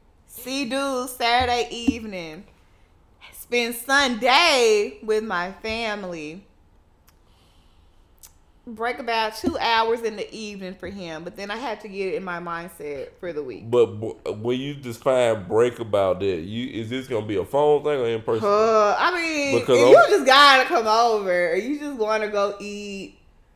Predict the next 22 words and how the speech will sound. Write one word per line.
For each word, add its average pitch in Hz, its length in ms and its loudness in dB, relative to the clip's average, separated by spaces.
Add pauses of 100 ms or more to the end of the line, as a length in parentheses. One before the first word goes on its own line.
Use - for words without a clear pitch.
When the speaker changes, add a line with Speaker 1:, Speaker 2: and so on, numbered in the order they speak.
(420)
Speaker 2:
Nah. - 100 -12
Speaker 1:
It, 622 460 -2
I 554 360 4
mean, 403 100 2
Speaker 2:
Niggas 320 180 4
Speaker 1:
I 480 40 2
can, 320 100 0
Speaker 2:
don't - 120 2
Speaker 1:
I - 140 4
Speaker 2:
really, - 160 0
Speaker 1:
can, 226 200 -4
I - 120 0
Speaker 2:
niggas 196 100 4
Speaker 1:
can 180 100 0
Speaker 2:
don't 127 60 -6
Speaker 1:
pull 117 200 6
Speaker 2:
really 113 200 2
Speaker 1:
it. - 40 -4
Speaker 2:
be 92 80 -4
hungry 98 340 0
on 80 160 -4
Sunday. 90 300 -8